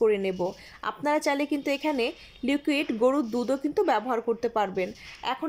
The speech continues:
এর মধ্যে আমি দিয়ে দিচ্ছি একেবারে সামান্য অল্প একটু জাফরান ফুড কালার। এখানে আমি জাফরান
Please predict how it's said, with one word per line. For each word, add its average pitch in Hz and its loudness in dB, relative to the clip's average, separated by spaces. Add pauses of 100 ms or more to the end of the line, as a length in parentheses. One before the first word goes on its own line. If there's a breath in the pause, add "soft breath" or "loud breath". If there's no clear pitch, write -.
এর 311 0
মধ্যে 302 0
আমি 302 0
দিয়ে 269 0
দিচ্ছি 277 -4 (140)
একেবারে 285 0 (280)
সামান্য 285 0 (560 loud breath)
অল্প 277 0 (180)
একটু - -4 (160)
জাফরান 233 2
ফুড 269 0 (100)
কালার। 185 2 (460 loud breath)
এখানে 320 0
আমি 320 0 (100)
জাফরান 262 0